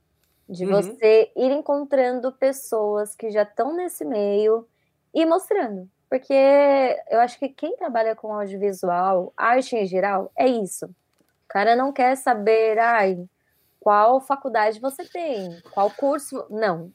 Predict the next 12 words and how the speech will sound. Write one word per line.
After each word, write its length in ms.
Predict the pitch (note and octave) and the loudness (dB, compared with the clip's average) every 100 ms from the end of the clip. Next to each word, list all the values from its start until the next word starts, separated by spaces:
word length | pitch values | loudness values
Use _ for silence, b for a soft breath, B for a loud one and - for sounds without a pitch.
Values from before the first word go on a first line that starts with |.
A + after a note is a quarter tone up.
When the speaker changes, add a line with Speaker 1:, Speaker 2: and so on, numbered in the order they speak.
| - | -16
Speaker 1:
o 120 | G3+ | -16
seu 220 | - G3 | -6 -2
negócio 560 | G3 G#3 G3+ F#3+ F#3+ A#3 | -2 0 2 2 0 -6
é 40 | |
o 20 | |
seu 260 | A#3 - F#3+ | -6 -2 -4
portfólio. 640 | F3+ G3 - - A3+ G3 F#3+ | -2 -8 -6 -2 -2 -2 -6
Então 180 | F#3+ G3 | -8 -8
é 40 | |
você 240 | F#3 - F#3+ | -8 -10 -8
chegar, 640 | - G#3 G#3 F3+ F3+ E3+ | -6 -2 2 2 2 0
Speaker 2:
Uhum. 80 | F#3 | -4